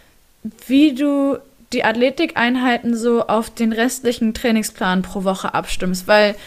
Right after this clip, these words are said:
unseren Athleten wird sicherlich aufgefallen sein, wenn jetzt zum Beispiel, und das ist ja jetzt dann im Februar auch wieder der Fall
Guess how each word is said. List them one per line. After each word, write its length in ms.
unseren 760
Athleten 480
wird 120
sicherlich 440
aufgefallen 580
sein, 240
wenn 120
jetzt 180
zum 140
Beispiel, 420
und 60
das 120
ist 140
ja 80
jetzt 260
dann 320
im 120
Februar 560
auch 200
wieder 220
der 140
Fall 480